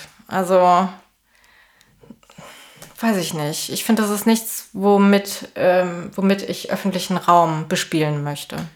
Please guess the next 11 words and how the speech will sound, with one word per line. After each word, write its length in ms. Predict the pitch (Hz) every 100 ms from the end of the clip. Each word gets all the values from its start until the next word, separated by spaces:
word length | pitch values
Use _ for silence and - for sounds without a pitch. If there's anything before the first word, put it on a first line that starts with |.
| _
So, 320 | - 147 139 170 _ _ _ _
ne? 240 | - 190 214 - _ - - - - - _ _ -
Äh, 220 | 220 220
wenn 120 | 269
mir 80 | 320
jemand 280 | 294 269 254
sagt, 380 | 240 254 254 -
er 160 | - -
ist 140 | 233
der 80 | 240
perfekte 1000 | 233 214 262 262 - 233 226 220 220 -